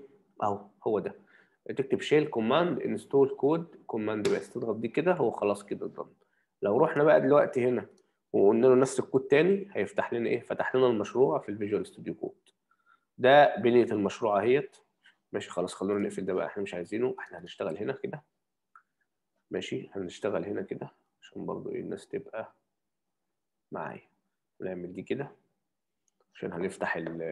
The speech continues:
البراوزر بتاعنا. نعمله هنا كده عشان هنشتغل عليه. طبعا احنا لسه لغاية دلوقتي ما رنناش. احنا هنعمل دي كده، ونعمل ده كده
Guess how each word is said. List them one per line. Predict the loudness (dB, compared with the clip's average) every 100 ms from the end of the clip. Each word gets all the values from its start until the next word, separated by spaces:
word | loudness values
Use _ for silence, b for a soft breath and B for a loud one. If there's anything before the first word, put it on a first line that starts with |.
| -8 -10 -12 -14
البراوزر | -12 -6 -4 -4 -8
بتاعنا. | -10 -8 -6 -4 -6 -12 _ _ _ _ _ _ _ _ _ _ _ _ _ _ _ _ _ _ -10
نعمله | -8 -4 -4 -2
هنا | -2
كده | -4 -6
عشان | -6 -6
هنشتغل | -6 -8 -4 -2 0 0
عليه. | 0 2 2 -2 -12 -4
طبعا | 0 0
احنا | 0 -2
لسه | -4 -2 0
لغاية | 2 4
دلوقتي | 4 4
ما | 6 6
رنناش. | 6 6 6 6 4 0 -14 -18 _ _ _ _ _ _ _ _ _ _ _ _ _ _ _ _ _ _ _ _ _ _ _ _ _ _ -12
احنا | -8 -4
هنعمل | -2 -2 -2 -4
دي |
كده، | -2 2 2 -2 -10 _ _ _ _ -14 -6
ونعمل | -4 -4 -6 -4
ده |
كده | -2 0 2 0